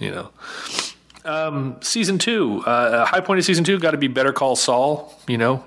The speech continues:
uh, bring, bringing Saul Goodman in as, uh, the world's greatest ship's computer, the guy who just knows the plot and the exposition and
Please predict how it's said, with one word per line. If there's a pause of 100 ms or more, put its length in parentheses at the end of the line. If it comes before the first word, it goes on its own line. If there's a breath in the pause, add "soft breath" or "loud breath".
(120)
uh,
bring,
bringing
Saul
Goodman
in
as,
uh,
the
world's
greatest
ship's
computer,
the
guy
who
just
knows
the
plot
and
the
exposition
and